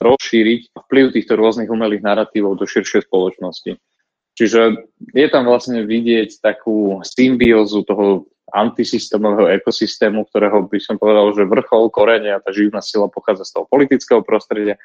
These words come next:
a odtiaľ vlastne priamo prechádza do tých pseudomédií, ktoré začali vznikať na Slovensku primárne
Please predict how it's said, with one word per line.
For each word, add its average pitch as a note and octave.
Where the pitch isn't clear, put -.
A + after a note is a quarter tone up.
a G2
odtiaľ G#2+
vlastne G2
priamo G2+
prechádza G2+
do G2+
tých -
pseudomédií, G#2
ktoré G2+
začali G#2
vznikať G#2
na G2+
Slovensku G2+
primárne G#2+